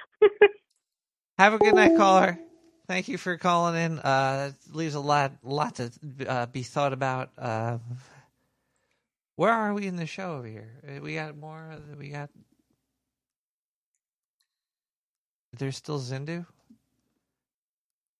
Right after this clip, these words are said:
Speaker 2: Hold on one second here. I gotta look at something. Uh, we're, we're gonna play. We're gonna play a song. Uh, a song and dance right now. Actually, you know what? Do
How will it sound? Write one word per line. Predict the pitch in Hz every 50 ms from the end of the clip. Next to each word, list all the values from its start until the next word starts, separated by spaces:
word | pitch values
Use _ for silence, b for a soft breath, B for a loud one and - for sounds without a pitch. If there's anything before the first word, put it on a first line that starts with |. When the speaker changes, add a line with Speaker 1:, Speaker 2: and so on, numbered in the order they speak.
| _ _ _ _ _ _ _ _ _ _ _ _ _ _ _ _ _ _ _ _ _ _ _ _ -
Speaker 2:
Hold | 143 139 135
on | 131 123
one | 123 123 120
second | - - 113 117 117 113 113
here. | 117 113 107 107 113 117
I | 120 123
gotta | 127 127 123 123
look | 123 120 117 123
at | 120 -
something. | - 117 113 113 - 117 117 123 156 - _ _ _ _ _ -
Uh, | 131 135 139 139 139 139 139 139 139 139 139 139 139 139 135 135 - _ _ _ _ _ _ _ _ _ _ _ _ _ _ _ _ _ _ _ _ _ _ _ _ _ _ _ _ _ _ _ _ _ _ _ _ _ _ _ -
we're, | 196 214 214 202 202
we're | 226 254
gonna | 277 262 247
play. | - 247 233 214 208 202 202 185
We're | 196 226 247
gonna | 262 -
play | - 202 175 147
a | 135
song. | - - 175 156 156 156 160 160 156 139 - - _ _ -
Uh, | - 147 131 123 117 117 117 113 113
a | -
song | - - 180 165 156 147
and | 143 127 117
dance | 120 123 123 120 120
right | 127 117 120 123
now. | 120 120 120
Actually, | - - - - - - 165
you | 156 151
know | 147 147
what? | 143 139 - -
Do | 147 147 _ 185 151 165 160 - -